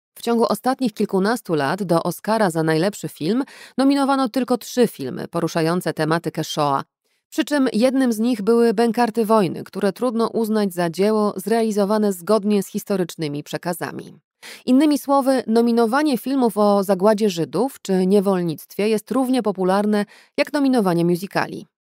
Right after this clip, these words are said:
Nikt jednak nie twierdzi, że filmem musicalowym można zapewnić sobie nominację. Często słyszy się, że filmy, które koncentrują się na bieżących tematach związanych z reprezentacją,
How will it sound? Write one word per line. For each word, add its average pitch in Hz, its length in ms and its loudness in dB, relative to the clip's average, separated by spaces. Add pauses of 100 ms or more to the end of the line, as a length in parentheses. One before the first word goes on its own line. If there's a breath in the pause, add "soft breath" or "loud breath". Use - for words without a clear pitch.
Nikt 269 280 0
jednak 220 340 2
nie 208 120 2
twierdzi, 175 440 -2
że 143 140 -6
filmem 175 460 0
musicalowym 190 640 -2
można 175 360 -4
zapewnić 127 500 -8
sobie 151 220 -6
nominację. 180 600 -4 (1300)
Często 330 320 0
słyszy 302 360 -2
się, 254 240 0
że 208 180 0
filmy, 262 360 -2
które 190 260 -2
koncentrują 190 640 -2
się 175 120 -6
na 165 120 -2
bieżących 165 460 -4
tematach 170 420 -4
związanych 165 440 -4
z 165 40 -12
reprezentacją, 214 960 -2